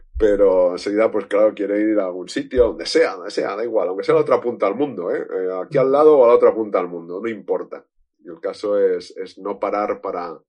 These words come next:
pues quizá en ese momento, ¿no? De, de cuando uno está en silencio, que, que mira hacia adentro, o, o simplemente no hace falta mirar hacia adentro, ¿no? O sea, ya, eh, nota el dolor o la, el sufrimiento, cualquier, un atisbo de sufrimiento, pues ya, eh,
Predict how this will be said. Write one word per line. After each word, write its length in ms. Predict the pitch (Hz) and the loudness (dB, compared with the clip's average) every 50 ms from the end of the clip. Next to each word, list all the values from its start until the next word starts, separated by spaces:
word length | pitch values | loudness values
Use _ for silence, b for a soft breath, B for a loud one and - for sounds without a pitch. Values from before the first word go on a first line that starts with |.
| _ _ _ _ _ _ _ _ _ - _ _ | _ _ _ _ _ _ _ _ _ -20 _ _
pues 140 | - 92 - | -16 -16 -12
quizá 240 | - 90 87 104 98 | -12 -8 -6 -6 -4
en 80 | 98 101 | -4 -4
ese 140 | 101 - | -6 -6
momento, 480 | 101 92 87 92 101 101 98 - 98 87 | -6 -6 -4 -4 -6 -6 -6 -8 -8 -8
¿no? 160 | 90 98 104 | -6 -6 -6
De, 300 | 98 95 90 87 80 - b b b b b b b b _ | -4 -4 -6 -6 -8 -10 b b b b b b b b _
de 140 | _ 90 87 | _ -12 -8
cuando 240 | - 90 85 85 92 | -8 -8 -8 -6 -6
uno 120 | 95 101 | -8 -8
está 180 | 101 - - 98 | -8 -6 -6 -6
en 80 | 98 - | -6 -6
silencio, 480 | - 101 95 98 98 101 - 107 101 92 | -6 -2 -2 -2 -2 -2 -4 -4 -4 -4
que, 300 | 92 85 82 80 65 - | -6 -6 -6 -10 -12 -14
que 100 | - 76 | -16 -16
mira 260 | 78 85 90 98 98 | -14 -10 -8 -6 -6
hacia 220 | 98 - 104 92 90 | -6 -6 -4 -4 -2
adentro, 460 | 92 98 98 98 101 107 107 101 95 | -2 -2 -4 -4 -4 -2 -2 0 0
o, 280 | 90 85 78 - 90 | 0 -2 -2 -2 -4
o 40 | 92 | -4
simplemente 420 | - 113 110 110 110 107 107 117 110 | -4 -6 -6 -2 -2 -2 -2 -2 -6
no 80 | 107 | -4
hace 280 | 101 113 101 101 95 - | -4 -4 -4 -6 -6 -8
falta 280 | - 104 98 98 98 92 | -8 -10 -8 -8 -8 -8
mirar 220 | 95 92 95 95 92 | -6 -6 -6 -6 -6
hacia 140 | - 85 | -6 -4
adentro, 340 | - 113 117 110 98 85 78 | -2 -2 -2 -2 -4 -8 -8
¿no? 100 | 90 110 | -8 -10
O 40 | 110 | -8
sea, 160 | - 98 92 87 78 87 | -6 -6 -6 -6 -4 -6
ya, 120 | 95 95 98 95 - | -6 -6 -6 -8 -12
eh, 440 | - - 85 82 76 71 73 76 76 82 | -12 -14 -14 -14 -14 -14 -14 -16 -16 -10
nota 280 | 92 101 101 - 104 98 | -8 -8 -6 -4 -4 -4
el 120 | 98 92 | -4 -4
dolor 480 | 90 87 90 107 120 120 113 107 101 101 | -4 -4 -2 0 0 2 2 2 2 2
o 160 | 95 92 90 | 0 -2 -2
la, 320 | 90 87 82 82 82 80 80 _ _ _ - B B B B B _ | -4 -6 -8 -10 -12 -14 -14 _ _ _ -20 B B B B B _
el 80 | - | -20
sufrimiento, 760 | - - 90 - - 85 82 95 107 113 110 98 92 90 87 87 | -16 -16 -16 -14 -14 -14 -8 -6 -6 -6 -4 -6 -6 -6 -6 -10
cualquier, 320 | 90 85 - - 101 101 101 101 - | -12 -12 -6 -6 -4 -4 -4 -6 -8
un 140 | 107 101 104 | -8 -8 -8
atisbo 460 | 95 - - 113 104 - 104 101 98 | -8 -6 -8 -8 -8 -4 -2 0 0
de 80 | 98 95 | 0 -2
sufrimiento, 720 | - 101 - 101 95 90 95 95 95 92 - - - - b b b b b b b b b _ | -4 -8 -8 -8 -10 -8 -8 -10 -8 -8 -10 -12 -12 -14 b b b b b b b b b _
pues 180 | 85 82 82 | -12 -12 -10
ya, 140 | 82 92 85 82 85 87 87 | -8 -8 -6 -6 -8 -10 -10
eh, 160 | 87 85 78 | -12 -12 -12